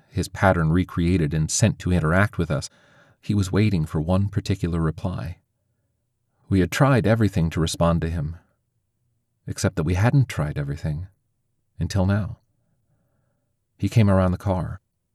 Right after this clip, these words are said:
I didn't know if the bubble protected him or if he even needed protecting. I put out my hand to him,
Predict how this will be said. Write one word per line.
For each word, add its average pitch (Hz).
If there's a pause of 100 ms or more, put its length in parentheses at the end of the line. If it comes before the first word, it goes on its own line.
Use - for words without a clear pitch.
(440)
I -
didn't 95
know 90
if 82
the 82
bubble 78
protected -
him 82
or 71
if 82
he 80
even 78
needed 90
protecting. - (800)
I 90
put -
out 90
my 87
hand 90
to 82
him, 73